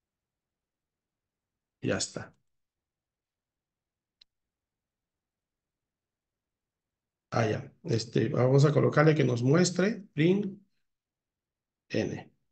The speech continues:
¿no? Y print N. Ya está. Y ahí automáticamente, ya, este, con el, con la, la instrucción print,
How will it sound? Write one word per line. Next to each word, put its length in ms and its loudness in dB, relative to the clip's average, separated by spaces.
¿no? 340 -12
Y 80 -14
print 460 -6
N. 280 -12
Ya 160 -2
está. 320 -12
Y 100 0
ahí 120 6
automáticamente, 1120 0
ya, 340 0
este, 540 0
con 140 6
el, 220 4
con 420 2
la, 600 -2
la 340 0
instrucción 720 2
print, 440 2